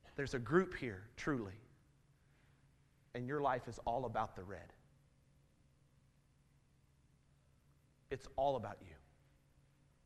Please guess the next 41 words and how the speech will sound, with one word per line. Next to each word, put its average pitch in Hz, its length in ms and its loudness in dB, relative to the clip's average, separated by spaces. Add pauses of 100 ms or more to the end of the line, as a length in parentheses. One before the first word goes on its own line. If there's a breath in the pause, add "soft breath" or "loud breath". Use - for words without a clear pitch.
(1300 soft breath)
And 147 120 -2
when 143 80 -4
we 185 100 0
speak - 380 -4
about 143 200 6
all 143 140 8
this 165 220 2
white, 131 420 -2 (1200 soft breath)
and 143 100 -2
it 135 60 -4
could 127 160 -6
go 139 160 2
on 131 100 0
forever, 127 400 -4 (1160 soft breath)
and 135 100 -6
you 165 80 -2
think 196 260 -4
about 165 200 4
how 160 160 0
much 156 200 -4
life 143 260 0 (100)
you 151 100 -4
have 135 480 2
after 127 300 -4
this 135 260 -6
life, 92 160 -8 (1300)
in 165 80 -2
either 151 140 2
one 156 180 0
or 160 60 2
two 160 140 -4
places, 160 360 -2
heaven 139 300 -2
or 120 80 -4
hell, 131 260 2 (200 loud breath)
some 180 260 2
of 151 60 0
you, 147 100 0
that 143 160 0
makes 143 240 -6
you 131 100 -2